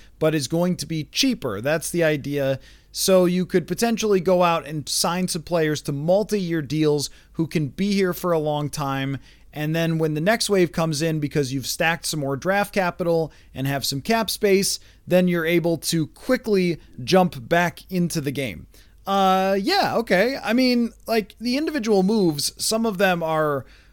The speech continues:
a little on the aggressive side, uh, you know, as far as, like, cutting every single player. I don't know that they'll do that. But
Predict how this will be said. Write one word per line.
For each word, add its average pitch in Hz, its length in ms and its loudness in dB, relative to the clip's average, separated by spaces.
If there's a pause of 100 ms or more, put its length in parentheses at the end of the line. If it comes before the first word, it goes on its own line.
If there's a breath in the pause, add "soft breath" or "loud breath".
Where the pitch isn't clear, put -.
(160 soft breath)
a 165 60 2
little 220 320 8
on 175 240 2
the 151 180 0
aggressive 156 480 2
side, 127 560 -4 (220)
uh, 131 520 -2 (100)
you 175 100 -4
know, 131 220 -4
as 135 180 -2
far 143 300 0
as, 135 360 -2
like, 131 220 -8
cutting 139 440 -4 (120)
every 151 320 -2
single 139 300 -2
player. 131 360 -2
I 131 80 0
don't 156 240 -2
know 156 200 4
that 160 180 -2
they'll 139 140 0
do 143 320 -2
that. 120 320 -2 (400 loud breath)
But 220 300 6